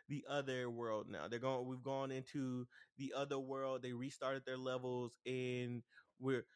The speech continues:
they're grinding and going back from day one. Like, him and his crew, Nafumi and everybody going from, going, going from number one, uh, going from level one again and trying to rebuild themselves back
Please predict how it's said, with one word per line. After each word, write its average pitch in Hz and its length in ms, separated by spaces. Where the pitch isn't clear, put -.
they're 135 160
grinding 139 560
and 127 140
going 135 280
back 127 280
from 123 140
day 127 240
one. 117 260
Like, 113 220
him 139 160
and 156 80
his 160 100
crew, 135 380
Nafumi 131 540
and 127 80
everybody 120 420
going 123 280
from, 131 300
going, 135 360
going 143 360
from 131 460
number 139 300
one, 131 280
uh, 127 120
going 135 220
from 135 140
level 135 200
one 143 180
again 143 320
and 120 120
trying 135 160
to 113 60
rebuild 135 460
themselves 127 440
back 127 240